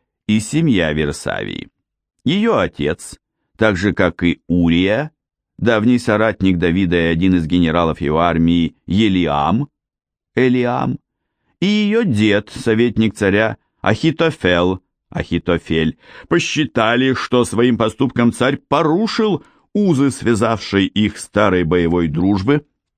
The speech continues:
обесчестил их дочь и внучку и затаили глубоко в сердце обиду на своего повелителя. Также, видимо, считали и многие другие придворные,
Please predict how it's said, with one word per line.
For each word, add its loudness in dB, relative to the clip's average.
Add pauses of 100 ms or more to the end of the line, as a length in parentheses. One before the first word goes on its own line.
(320)
обесчестил 0
их 2
дочь 0
и 0
внучку 2 (580)
и 2
затаили 0
глубоко 0
в -4
сердце -2
обиду 0 (460)
на 0
своего 2
повелителя. 0 (920)
Также, 0
видимо, 0
считали -2
и 0
многие -2
другие 2
придворные, 2